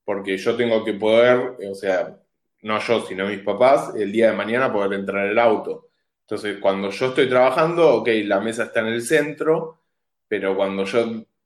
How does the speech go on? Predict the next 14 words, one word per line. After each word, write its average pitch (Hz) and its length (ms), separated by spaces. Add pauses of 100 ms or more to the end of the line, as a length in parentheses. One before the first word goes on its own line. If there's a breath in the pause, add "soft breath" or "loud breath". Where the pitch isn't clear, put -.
(100)
dejo 127 400
el 110 100
taller, 131 680 (360 soft breath)
eh, 104 180
al 95 160
final 104 260
del 104 220
día 135 520
tiene 98 260
que 95 60
entrar 95 280
un 107 140
auto 95 360
ahí. - 140